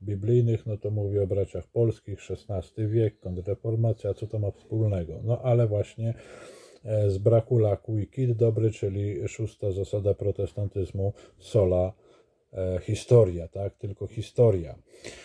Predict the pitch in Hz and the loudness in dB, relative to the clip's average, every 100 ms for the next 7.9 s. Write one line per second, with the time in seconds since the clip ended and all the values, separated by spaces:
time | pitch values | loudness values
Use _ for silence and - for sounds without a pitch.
0 | - - 117 143 180 175 180 156 160 - | -18 -4 0 2 4 6 6 6 2 2
1 | 135 170 175 127 156 135 120 113 110 117 | 2 4 2 2 2 2 2 0 2 4
2 | 139 131 123 117 120 110 107 143 127 - | 4 4 6 6 6 2 0 0 0 -2
3 | - 98 - 110 127 131 127 120 110 107 | -6 -10 -8 -2 -2 0 0 2 2 0
4 | 104 117 123 101 85 85 92 127 139 143 | 0 2 4 2 -2 -4 2 4 4 2
5 | - 110 104 95 127 151 135 123 139 113 | -6 -6 -6 0 4 4 4 2 2 2
6 | 113 123 - 104 - 113 - 110 - 123 | 2 2 0 -4 -4 -6 -4 -6 -2 2
7 | 120 120 123 98 90 85 104 139 | 4 4 2 2 0 0 2 2